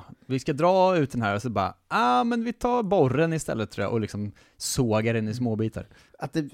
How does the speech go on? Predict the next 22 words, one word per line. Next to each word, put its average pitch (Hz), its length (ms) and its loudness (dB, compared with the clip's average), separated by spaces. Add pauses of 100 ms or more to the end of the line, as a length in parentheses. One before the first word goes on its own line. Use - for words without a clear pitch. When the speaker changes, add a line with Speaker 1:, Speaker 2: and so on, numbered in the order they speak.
(200)
Speaker 2:
det 160 120 0
har 175 60 2
visat 185 380 -2
sig 240 120 2
nu 151 280 2
att, 147 120 -2
Speaker 1:
Tog 143 120 6
en 123 60 4
timme. 160 440 6
Speaker 2:
eh, 113 240 -4
din 196 200 -4
tand 262 400 2
satt - 240 -4
fast - 520 -6
här. 117 280 -2 (220)
Speaker 1:
Mm. - 120 -10 (200)
Speaker 2:
Ja! 233 220 10
Speaker 1:
Kunde, 151 160 0 (200)
kunde 165 140 -2
vi 147 40 2
inte 120 120 -2
tro. 104 160 -2